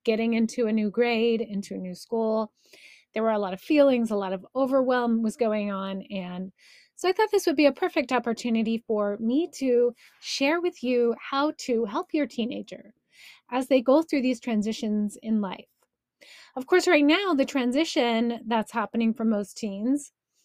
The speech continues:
is either just entering a new grade, eh,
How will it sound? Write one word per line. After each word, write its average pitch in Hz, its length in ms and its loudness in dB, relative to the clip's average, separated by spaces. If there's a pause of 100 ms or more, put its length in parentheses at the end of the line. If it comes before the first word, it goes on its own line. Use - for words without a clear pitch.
(160)
is 262 160 -2
either 247 300 4
just 247 240 -6
entering 220 400 -2
a - 20 0
new 208 180 0
grade, 254 680 4 (640)
eh, 226 120 0